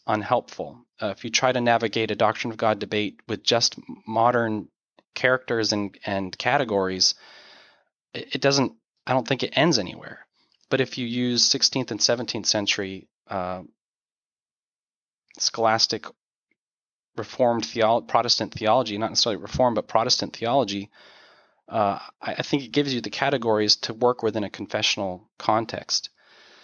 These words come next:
Now, <laughs> that's a big ask. Like, "Okay, everybody, <laughs> read the sixteenth and seventeenth century literature and see where we all end up." <laughs> You know, like, "What are you talking about?" But <sighs> I, I also kind of find it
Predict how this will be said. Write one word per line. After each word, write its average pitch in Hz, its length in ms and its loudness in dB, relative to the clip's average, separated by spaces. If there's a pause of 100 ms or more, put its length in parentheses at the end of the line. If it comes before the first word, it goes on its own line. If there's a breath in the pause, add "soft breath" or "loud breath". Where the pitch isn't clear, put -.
(580 loud breath)
Now, 143 200 6
<laughs> - 180 4
that's 165 180 2
a 160 40 2
big 147 280 0
ask. - 520 2
Like, 107 240 2
"Okay, 175 260 2
everybody, 127 640 2 (140)
<laughs> - 140 -4
read 196 280 -2
the 151 80 4
sixteenth - 480 0
and 160 100 0
seventeenth 156 460 0
century 160 300 0
literature 160 440 0
and 117 100 -2
see 196 280 0
where 185 180 0
we 151 180 -2
all 175 340 2 (180)
end 180 240 2
up." - 360 0
<laughs> - 60 0 (560 loud breath)
You - 140 -2 (100)
know, 165 60 6
like, 139 180 0 (320)
"What - 500 0
are 151 60 4
you 156 120 -2
talking 208 440 0
about?" 120 320 -6 (760 loud breath)
But 196 440 0 (140)
<sighs> - 160 -14
I, - 680 0 (100)
I 131 100 2
also - 260 2
kind 98 240 -4
of - 80 -6
find 90 260 -4
it - 100 -6